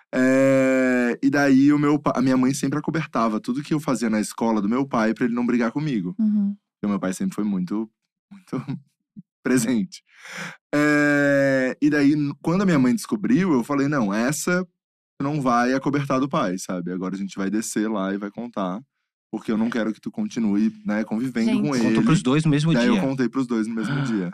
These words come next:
Speaker 3: E eles foram como, assim?
Speaker 1: O meu pai foi difícil, assim, ele
Speaker 2: Demorou,
Speaker 1: ficou,
Speaker 2: né, amigo?
Speaker 1: demorou, ele… No dia que eu contei, eu lembro que era… Tava,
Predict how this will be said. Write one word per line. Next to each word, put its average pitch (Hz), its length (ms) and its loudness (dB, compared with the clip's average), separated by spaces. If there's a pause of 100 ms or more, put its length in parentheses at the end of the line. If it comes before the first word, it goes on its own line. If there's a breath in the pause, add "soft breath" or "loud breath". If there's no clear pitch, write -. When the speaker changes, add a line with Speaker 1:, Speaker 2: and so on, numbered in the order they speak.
(140)
Speaker 3:
E 120 100 4
eles 139 160 4
foram 139 420 2
como, 104 340 0
assim? 92 320 -6 (640 loud breath)
Speaker 1:
O - 60 -4
meu 139 180 2
pai 127 240 2
foi 127 200 0
difícil, 107 840 -2
assim, 101 300 -6
ele 92 120 -4
Speaker 2:
Demorou, 220 380 2
Speaker 1:
ficou, 202 100 2
Speaker 2:
né, 202 60 2
amigo? 208 180 2
Speaker 1:
demorou, 104 720 0
ele… 90 180 -2
No 92 160 -2
dia 98 200 -4
que 135 80 -4
eu 127 80 0
contei, 120 600 -2
eu 117 60 0
lembro 104 260 -2
que 110 120 -6
era… 104 260 -4
Tava, 107 340 -8